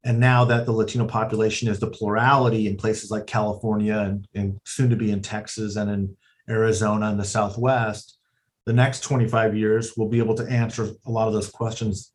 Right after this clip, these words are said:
in my thesis that I haven't gotten to yet. So, um, I came out, even though I got a degree in international politics, my,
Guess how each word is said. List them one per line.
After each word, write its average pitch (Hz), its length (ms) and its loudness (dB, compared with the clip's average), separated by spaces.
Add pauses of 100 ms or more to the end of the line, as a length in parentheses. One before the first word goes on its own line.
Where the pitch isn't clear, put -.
in 117 60 -4
my 107 140 0
thesis 113 340 -4
that 113 120 0
I 104 40 0
haven't 113 200 0
gotten 139 280 2
to 117 140 -4
yet. 95 300 -4 (1040)
So, 120 580 2 (520)
um, 120 520 4 (260)
I 123 80 2
came 143 220 4
out, 123 260 -2 (400)
even 147 220 6
though 135 80 6
I 127 100 6
got 131 240 4
a - 20 4
degree 127 220 4
in 127 80 4
international 131 640 4
politics, 107 680 -2
my, 113 220 0